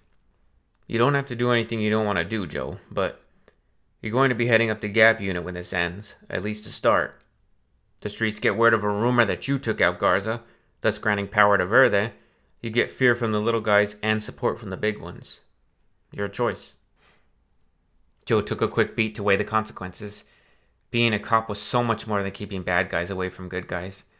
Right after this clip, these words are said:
and he was learning just how much more it entailed every single day with this unit. As usual,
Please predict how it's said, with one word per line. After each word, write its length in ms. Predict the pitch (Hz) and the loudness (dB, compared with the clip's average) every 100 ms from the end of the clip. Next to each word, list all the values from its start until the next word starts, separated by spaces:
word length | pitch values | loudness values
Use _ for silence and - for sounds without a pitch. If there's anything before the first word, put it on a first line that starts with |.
| _ _ - | _ _ -10
and 100 | 110 | -4
he 80 | |
was 220 | 110 104 101 | -2 -2 2
learning 320 | 110 110 104 | 2 4 0
just 220 | 101 - | -4 0
how 140 | 104 | 2
much 280 | 104 104 - | 2 0 -2
more 180 | 107 110 | 0 2
it 80 | 98 | 2
entailed 480 | 95 - 101 101 - | -4 -4 0 0 0
every 280 | 117 107 104 | -2 -2 -6
single 320 | - 104 95 | -6 -4 -6
day 260 | - 107 | -2 0
with 160 | 101 98 | 0 -4
this 220 | 95 90 | -10 -10
unit. 340 | 95 92 85 - _ _ _ _ _ _ _ _ | -8 -8 -10 -14 _ _ _ _ _ _ _ _
As 220 | 95 95 110 | 0 2 0
usual, 500 | 139 107 101 104 | -4 -2 -2 -4